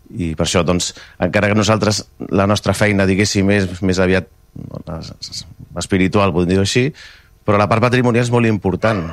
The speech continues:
per un rector, per un mossèn, perquè és la fe, cultura consolidada de generacions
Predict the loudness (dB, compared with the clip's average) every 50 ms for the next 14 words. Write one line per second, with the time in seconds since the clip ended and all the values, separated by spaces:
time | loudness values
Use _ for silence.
0 | -10 -8 -6 -4 -2 -2 -4 -4 -4 -6 -6 -4 -2 -2 -2 -2 -2 -2 -2 -2
1 | -4 -4 -2 -2 -2 -2 -2 -6 -10 -10 -6 -6 -6 -4 -4 -4 -4 -4 -4 -6
2 | -10 -12 -10 -8 -6 -6 -6 -8 -10 -14 -20 -20 -20 -20 _ -2 0 0 0 0
3 | 0 0 0 0 -2 -6 _ _ _ -6 -2 -2 -2 -2 -2 0 0 2 2 2
4 | 0 -2 -4 -8 -8 -6 -6 -4 -4 -2 0 2 2 2 2 2 0 0 -2 -4
5 | -6 -4 -4 -4 -2 -4 -2 -2 -4 -2 -2 0 0 0 -2 -4 -6 -8